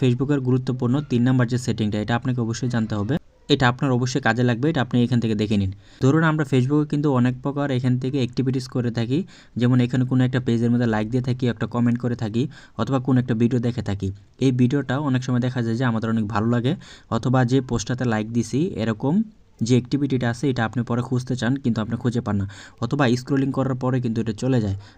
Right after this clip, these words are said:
যেমন দেখুন একটু আগে কিন্তু আমি একটা পেজের মধ্যে লাইক দিছি, তো সেই পেজটা কিন্তু এখন আর শো করছে না। তো এই যে অ্যাক্টিভিটিটা অর্থাৎ Facebook যে অ্যাক্টিভিটিটা, এ-, এটা আপনি কীভাবে খুঁজে বের করবেন? আর সবচেয়ে বড় কথা হলো অনেক সময় আমাদের ছোটোখাটো ভিডিও খুব ভালো লাগে,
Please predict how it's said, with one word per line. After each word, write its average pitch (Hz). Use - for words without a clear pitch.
যেমন 131
দেখুন 131
একটু 110
আগে 131
কিন্তু 127
আমি 113
একটা 120
পেজের 120
মধ্যে 110
লাইক 110
দিছি, 123
তো -
সেই 131
পেজটা 120
কিন্তু 123
এখন 117
আর 113
শো 127
করছে 104
না। 98
তো 107
এই 156
যে 170
অ্যাক্টিভিটিটা 135
অর্থাৎ 123
Facebook 120
যে 143
অ্যাক্টিভিটিটা, 127
এ-, 117
এটা 127
আপনি 131
কীভাবে 120
খুঁজে 123
বের 104
করবেন? 101
আর 110
সবচেয়ে 131
বড় 143
কথা 151
হলো 151
অনেক 123
সময় 135
আমাদের 123
ছোটোখাটো 131
ভিডিও 135
খুব 123
ভালো 110
লাগে, 104